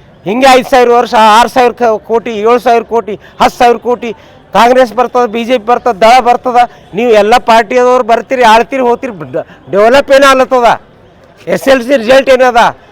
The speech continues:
ಪಿ ಯು ಸಿ ರಿಸಲ್ಟ್ ಏನದ? ಅದ್ರ ಸಲುವಾಗಿ ನಾವು ಸರ್ಕಾರಕ್ಕೆ ಆಗ್ರಹ ಮಾಡ್ತೀವಿ. ಸನ್ಮಾನ್ಯ ಮುಖ್ಯಮಂತ್ರಿ ಸಿದ್ದರಾಮಯ್ಯನವರೇ ದುಡ್ಡು ಕೊಡ್ಲತ್ತೀರಿ ನೀವು, ಆದ್ರೆ ಆ್ಯಕ್ಷನ್ ಪ್ಲ್ಯಾನ್ ಇಲ್ಲ. ಅದಕ್ಕೆ ಕಲ್ಯಾಣ ಕರ್ನಾಟಕ ಅಭಿವೃದ್ಧಿಗೆ ಐದು ವರ್ಷ, ಹತ್ತು ವರ್ಷದಾಗ ಡೆವಲಪ್ ಮಾಡ್ಲಿಕ್ಕೆ ಒಂದು ಆ್ಯಕ್ಷನ್ ಪ್ಲ್ಯಾನ್ ಮಾಡ್ರಿ.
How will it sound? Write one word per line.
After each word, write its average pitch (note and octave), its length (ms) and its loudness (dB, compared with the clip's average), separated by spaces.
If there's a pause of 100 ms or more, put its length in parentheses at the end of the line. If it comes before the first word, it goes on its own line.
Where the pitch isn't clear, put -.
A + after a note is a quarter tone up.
(160)
ಪಿ G#3+ 60 -6
ಯು B3 120 -2
ಸಿ D4 160 -2
ರಿಸಲ್ಟ್ C#4 340 0
ಏನದ? C4 280 0 (800)
ಅದ್ರ A3+ 180 0
ಸಲುವಾಗಿ B3 460 0
ನಾವು B3 340 2
ಸರ್ಕಾರಕ್ಕೆ C4+ 560 0
ಆಗ್ರಹ A3+ 300 2
ಮಾಡ್ತೀವಿ. A#3 440 -2
ಸನ್ಮಾನ್ಯ B3 480 0
ಮುಖ್ಯಮಂತ್ರಿ B3 720 -2 (360)
ಸಿದ್ದರಾಮಯ್ಯನವರೇ C4 720 2
ದುಡ್ಡು C4+ 260 -2
ಕೊಡ್ಲತ್ತೀರಿ D4 480 -2
ನೀವು, C#4 300 2 (280)
ಆದ್ರೆ C4 280 2
ಆ್ಯಕ್ಷನ್ C#4 380 0
ಪ್ಲ್ಯಾನ್ C4 300 0
ಇಲ್ಲ. C4 160 0 (540)
ಅದಕ್ಕೆ C4 360 0
ಕಲ್ಯಾಣ A#3+ 360 0 (120)
ಕರ್ನಾಟಕ C4 500 0
ಅಭಿವೃದ್ಧಿಗೆ B3 600 -2
ಐದು B3 140 0
ವರ್ಷ, A#3+ 180 -4
ಹತ್ತು B3 260 0
ವರ್ಷದಾಗ A#3 400 0 (400)
ಡೆವಲಪ್ C4+ 380 2
ಮಾಡ್ಲಿಕ್ಕೆ B3+ 340 0
ಒಂದು A3+ 100 -2
ಆ್ಯಕ್ಷನ್ B3 340 -2
ಪ್ಲ್ಯಾನ್ A3+ 280 0
ಮಾಡ್ರಿ. F3 240 -2